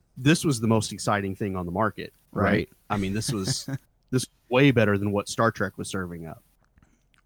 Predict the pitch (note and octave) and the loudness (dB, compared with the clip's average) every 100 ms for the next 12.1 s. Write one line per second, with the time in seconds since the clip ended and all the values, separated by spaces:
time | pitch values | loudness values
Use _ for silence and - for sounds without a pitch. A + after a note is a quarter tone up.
0 | - G#2+ G2 F2+ G2+ _ C#3 C#3+ A2+ F#2+ | -4 0 0 0 -6 _ 0 2 2 2
1 | F#2 F2 G2+ E2 D#2+ B1+ _ _ _ _ | 2 -2 -10 -8 -6 -8 _ _ _ _
2 | _ _ _ _ _ _ _ - A#2+ A#2 | _ _ _ _ _ _ _ -2 0 4
3 | B2 B2 A#2 G#2+ _ _ _ _ _ _ | 4 6 4 0 _ _ _ _ _ _
4 | A#2 A2 G#2 G2+ _ _ - C3+ B2 A2 | -4 0 0 -4 _ _ -2 -2 2 2
5 | G2 - _ _ _ _ _ _ _ - | 0 -4 _ _ _ _ _ _ _ -8
6 | A2+ A2 - B2+ C#3 F#2+ - F2 F2+ - | -6 -4 -2 0 2 2 -2 -8 -6 -6
7 | - G2+ G#2 G#2 B2 G#2+ G#2+ - G2+ G2 | -6 -6 -2 -2 0 0 -2 -4 -4 -2
8 | G2 G2 - G2 G2+ G2+ - - G2 G2 | 0 0 0 2 4 2 0 -2 0 0
9 | G#2 - - F#2+ - G#2+ F#2+ G#2 G2 G2 | 0 -2 -4 -6 -4 -4 0 2 2 2
10 | G2 F#2+ F#2 F#2 G#2 - F#2+ F#2+ F#2 F#2+ | 2 0 -2 0 0 0 -2 0 0 0
11 | - G2 G#2 G2+ F#2 F#2 B2+ A2 G2 - | -2 2 4 4 4 6 6 6 2 -2
12 | - | -12